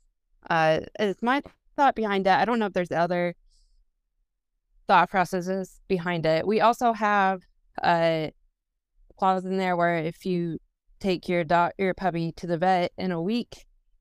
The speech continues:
and within that week you see, like, there's issues with the dog, we will take the dog back, uh, and return the money as well. And then we would just keep the dog here and love it and take care of it if something was to happen.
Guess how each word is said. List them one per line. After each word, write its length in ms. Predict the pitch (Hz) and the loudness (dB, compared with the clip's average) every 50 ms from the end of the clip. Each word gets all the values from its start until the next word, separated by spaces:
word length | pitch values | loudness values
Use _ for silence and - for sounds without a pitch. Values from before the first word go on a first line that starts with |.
| _ _ - - - | _ _ -12 -8 -4
and 80 | 180 | -2
within 240 | 175 175 - 196 185 | -2 -2 -2 -2 -2
that 160 | 185 180 170 | 0 0 0
week 320 | - 175 175 165 - - - | 0 0 0 -2 -4 -6 -4
you 340 | 170 170 160 160 165 165 | -4 -4 -4 -4 -4 -6
see, 800 | 160 - - - 175 170 165 165 165 160 160 160 160 160 - - - | -8 -6 -4 -2 -2 0 0 -2 -2 -2 -4 -4 -4 -6 -6 -6 -2
like, 220 | - 180 165 147 | -2 -2 -2 0
there's 220 | - 160 156 151 - | -2 -2 -2 -2 -4
issues 320 | - 170 - - 165 151 | -6 -4 -2 -2 -2 0
with 120 | 170 165 - | 0 0 0
the 100 | 175 151 | 0 2
dog, 320 | 165 156 151 156 156 147 | 2 2 2 2 0 -2
we 100 | 160 160 | -4 -4
will 300 | 156 156 170 170 165 160 | -2 0 2 2 2 0
take 160 | 160 156 - | -2 -6 -8
the 60 | - 156 | -8 -4
dog 260 | 139 156 151 151 - | -2 -2 -2 -2 -4
back, 340 | - - 147 - - - - _ _ _ _ _ _ _ _ _ - | -4 -6 -6 -6 -8 -12 -20 _ _ _ _ _ _ _ _ _ 0
uh, 300 | 160 156 147 143 143 - - - | 2 2 2 2 0 -2 -4 -6
and 380 | - 175 160 151 151 151 151 - _ _ _ _ _ _ _ _ _ _ _ _ | -4 -4 -2 -2 -2 -4 -6 -12 _ _ _ _ _ _ _ _ _ _ _ _
return 340 | - 170 151 - 170 160 151 | -6 -4 -4 -2 -2 -2 0
the 60 | 143 | 0
money 460 | 139 147 151 143 143 147 151 156 151 _ _ _ _ _ _ _ _ | 0 0 0 0 -2 -2 -4 -6 -10 _ _ _ _ _ _ _ _
as 240 | - - 160 147 165 | -4 -4 -4 -4 -4
well. 400 | 156 160 156 160 151 151 151 - _ _ _ _ - - - - _ _ _ - | -4 -2 0 0 -2 -2 -4 -8 _ _ _ _ -20 -20 -20 -20 _ _ _ -4
And 140 | 185 175 | -2 0
then 260 | 175 170 160 156 160 - - | 0 0 0 -2 -4 -4 -4
we 140 | - 165 160 | -2 0 0
would 140 | 151 151 | 0 -2
just 200 | 147 156 156 - | -2 -6 -8 -10
keep 160 | - - 147 - | -12 -14 -14 -12
the 80 | - | -8
dog 340 | 160 165 151 139 156 160 - | -4 -2 0 2 2 0 -2
here 400 | - - - 160 156 151 147 143 | -6 -10 -6 -2 0 0 0 0
and 240 | 147 147 147 147 147 _ _ _ _ _ _ _ _ | -2 -6 -8 -12 -16 _ _ _ _ _ _ _ _
love 220 | - 165 147 139 | 0 2 2 2
it 160 | 147 147 - | 0 -2 -4
and 60 | - 160 | -6 -10
take 120 | 156 147 | -12 -10
care 240 | - 156 151 147 147 | -6 -4 -2 0 0
of 80 | 147 | 2
it 240 | 160 160 151 147 - - _ _ _ _ _ - | 2 2 2 2 -2 -6 _ _ _ _ _ -4
if 120 | - 156 | -4 -2
something 340 | - - - 160 160 160 151 | -2 -4 -6 -4 -4 -4 -6
was 140 | 151 151 - | -8 -8 -10
to 80 | - 160 | -10 -10
happen. 480 | 151 160 151 - - - - 175 180 | -8 -8 -8 -8 -8 -8 -8 -8 -10